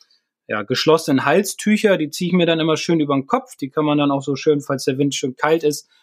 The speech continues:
vor, vors Gesicht zu ziehen, dass die Augen noch frei sind. Also so wie so eine Maske praktisch, wie so eine Corona-Maske.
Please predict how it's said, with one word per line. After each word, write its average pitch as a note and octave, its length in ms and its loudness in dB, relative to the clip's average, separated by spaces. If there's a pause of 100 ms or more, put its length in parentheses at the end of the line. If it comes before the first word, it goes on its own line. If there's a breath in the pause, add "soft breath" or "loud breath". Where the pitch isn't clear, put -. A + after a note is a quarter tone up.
(180)
vor, C#3 320 -2
vors - 240 -4
Gesicht F3+ 300 -2
zu F#3 100 -2
ziehen, E3+ 320 0
dass D3 140 -4
die C3+ 120 -6
Augen D3 300 2
noch C3 140 0
frei C#3+ 280 0
sind. D#3+ 140 0
Also B2 180 -2
so C#3+ 240 2
wie C#3 80 0
so C3 80 -2
eine B2+ 120 2
Maske B2 440 0
praktisch, A3+ 640 -4 (420)
wie C#3 80 -20
so C3+ 80 -6
eine C#3+ 120 0
Corona-Maske. F#3+ 880 0